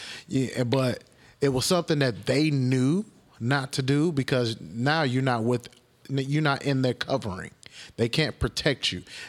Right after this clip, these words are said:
And, uh, this is the point I wanna make, because, uh, uh, uh, one of the parents' first job is to protect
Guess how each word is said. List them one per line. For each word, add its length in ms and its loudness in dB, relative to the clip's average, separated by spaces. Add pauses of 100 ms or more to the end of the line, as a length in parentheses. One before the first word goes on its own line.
And, 320 0
uh, 160 -4
this 160 2
is 60 -4
the 100 -2
point 240 2
I 60 2
wanna 240 2
make, 300 0
because, 560 0 (580)
uh, 500 0 (160)
uh, 140 -4 (260)
uh, 100 -4 (120)
one 220 0
of 80 0
the 60 2
parents' 400 2
first 360 0
job 480 2
is 280 2
to 300 2
protect 800 0